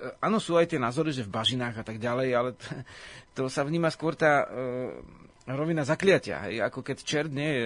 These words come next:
vlastne postava z, z Biblie, hej, to nie je kresťanská postava, čert, to sme hovorili, ale je to niečo začarované, niečo, čo sa motá ako v tom,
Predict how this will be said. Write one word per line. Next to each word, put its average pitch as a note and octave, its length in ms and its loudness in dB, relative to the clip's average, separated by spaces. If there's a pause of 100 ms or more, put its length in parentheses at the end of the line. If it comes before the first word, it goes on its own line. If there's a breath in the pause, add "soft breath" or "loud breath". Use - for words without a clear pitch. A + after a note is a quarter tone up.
(120)
vlastne G#2+ 280 -6
postava A2 400 -4
z, F#2+ 120 -14 (400)
z G#2+ 120 -10
Biblie, C3+ 320 2
hej, C#3+ 240 -2
to - 80 -12
nie A#2 160 -4
je - 80 -10
kresťanská A#2+ 360 -8
postava, D3 360 -4
čert, D#3 200 -6 (600)
to C3+ 100 -6
sme A2 140 -4
hovorili, C3 400 -2 (400 loud breath)
ale D3+ 160 4
je E3+ 80 2
to D#3+ 80 -2
niečo D3 200 -4
začarované, D#3 520 4
niečo, C3 280 -4
čo D3 80 -6
sa C3+ 120 -4
motá C3+ 400 2
ako C3 160 -2
v B2 100 -10
tom, A#2 140 -4